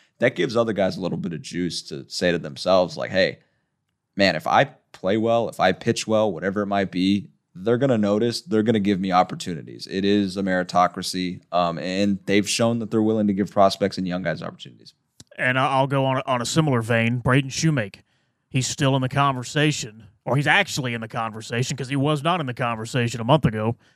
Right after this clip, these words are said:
Speaker 2: He's kinda in the conversation for the shortstop job. And with his track record in the minor leagues has probably not been what he has wanted, but now he apparently is, is a legitimate factor.
Speaker 1: Yeah, no, yeah, he, yeah, he definitely is, um, and is definitely under consideration, I would say,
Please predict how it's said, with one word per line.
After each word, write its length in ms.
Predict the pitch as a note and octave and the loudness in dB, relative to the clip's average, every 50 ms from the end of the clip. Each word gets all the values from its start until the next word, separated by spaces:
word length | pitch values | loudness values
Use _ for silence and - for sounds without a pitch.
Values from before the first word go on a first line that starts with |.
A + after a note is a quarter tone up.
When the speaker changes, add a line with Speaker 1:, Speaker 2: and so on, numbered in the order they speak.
| _ _ | _ _
Speaker 2:
He's 180 | - C#3+ B2 - | -18 -16 -14 -4
kinda 320 | - D#3+ D3 C#3+ C#3+ C#3+ | 0 2 2 2 2 0
in 180 | B2 D3 D3 C3+ | -2 -2 -2 -4
the 80 | C3+ | 0
conversation 680 | - D3+ C#3+ C#3 C3 A#2 A2 - D#3 D#3+ D#3+ - - A#2 | 2 2 2 2 2 -2 -2 0 0 0 0 -2 -4 -10
for 100 | G#2+ - | -8 -4
the 100 | B2 B2+ | -4 -2
shortstop 540 | B2 - D#3 D#3 C#3 - - - G2+ G2 F#2 | 2 4 4 4 2 0 -6 -8 -8 -8 -10
job. 320 | - A2+ F#2+ F#2 F#2+ - - _ _ _ _ | -12 -16 -18 -18 -20 -20 -20 _ _ _ _
And 480 | A#2 A2 G#2+ G#2+ G#2+ G#2+ G#2+ G#2+ G2+ G2 _ _ _ _ - | -8 -6 -6 -4 -4 -4 -6 -8 -10 -14 _ _ _ _ -8
with 100 | C3+ A2+ | -8 -6
his 160 | A#2+ A2+ A2 | -6 -8 -8
track 300 | - - B2+ B2 A#2+ - | -2 0 0 0 0 0
record 220 | B2+ B2 G#2+ B2 | -2 -2 -2 -4
in 40 | B2 | -6
the 60 | A#2+ | -2
minor 260 | A#2+ B2+ B2+ B2 B2 B2 | 0 2 2 2 2 0
leagues 320 | A#2+ B2 B2+ A#2 A#2 - | 2 0 0 0 -4 -8
has 220 | C3+ A#2+ A2 - - _ _ _ _ _ _ _ | -10 -12 -16 -20 -20 _ _ _ _ _ _ _
probably 240 | - B2 A#2+ A#2+ A#2 | 0 2 2 2 0
not 160 | B2 B2+ A#2+ | 0 0 0
been 100 | A#2 A#2 | 0 0
what 160 | B2 C3 B2+ | 2 2 2
he 120 | B2+ B2+ | 2 2
has 120 | C3 B2+ A2+ | 0 -2 -2
wanted, 420 | A#2+ B2+ C3+ D3 D#3+ F3 D#3+ C#3+ - _ _ _ _ _ _ _ _ _ _ _ _ _ _ | -2 -2 0 0 0 0 -2 -6 -12 _ _ _ _ _ _ _ _ _ _ _ _ _ _
but 140 | - - | -6 -4
now 220 | A2 A#2+ A#2+ B2+ B2 | 0 2 2 2 2
he 100 | B2 C3 | 0 -2
apparently 500 | B2+ - C#3+ D3 D#3 D3+ C3 B2+ B2+ C3 | -2 0 0 0 0 0 0 0 0 0
is, 160 | C3 A#2+ A#2 | -2 -2 -4
is 200 | C3 - B2+ A#2+ | -8 -8 -8 -8
a 60 | B2+ B2+ | -4 -4
legitimate 380 | C3 A#2 B2+ C3+ C3+ C#3+ B2+ | -2 2 2 2 2 0 -2
factor. 360 | - D3 C#3 D#3+ - - - _ _ _ _ _ _ _ _ _ _ | -2 -2 -2 -2 -4 -8 -18 _ _ _ _ _ _ _ _ _ _
Speaker 1:
Yeah, 340 | - A2 G#2 A#2+ C#3+ D3 - - | -4 0 2 4 4 2 0 -4
no, 280 | - G#2+ A2+ A#2+ A#2+ G#2+ | -6 -2 0 2 2 2
yeah, 180 | G2+ G2+ G#2+ G2+ | 2 2 2 2
he, 240 | G#2 A2 G#2+ G2 E2 | 2 0 0 -2 -2
yeah, 220 | F#2+ G2 G#2+ G#2+ | 2 4 6 6
he 220 | G2 G2 G2+ F#2+ - - _ _ _ _ _ | 6 4 0 -2 -4 -10 _ _ _ _ _
definitely 500 | - A3+ A#2+ - - C3+ A2+ A2 G#2+ G#2 | 4 4 4 4 0 -2 0 2 2 2
is, 220 | G#2 G2 F2+ - | 2 2 0 -2
um, 260 | - E2 E2+ E2+ E2+ E2+ | -2 0 0 0 -2 -4
and 180 | E2 E2+ E2 | -6 -6 -4
is 200 | F#2 F#2 F2+ - | -4 -4 -4 -6
definitely 640 | - _ G#2+ G#2+ A#2 - C3 B2 A2 G#2+ A#2+ A2+ G#2+ | -6 _ 2 2 2 2 0 -2 0 0 0 2 2
under 200 | G#2 G#2 G2+ F#2+ | 2 2 0 -2
consideration, 800 | - - F#2+ F2 - - F#2+ F2 D#2+ E2+ E2+ E2 - - E2+ - | -4 -4 -6 -6 -2 -2 -2 0 0 0 -2 -2 -4 -6 -6 0
I 140 | F2+ F2+ | 0 0
would 160 | D#2+ D#2 D2 - | 0 -2 -8 -12
say, 320 | - - A#1 A#1 A#1+ - | -14 -14 -14 -16 -16 -20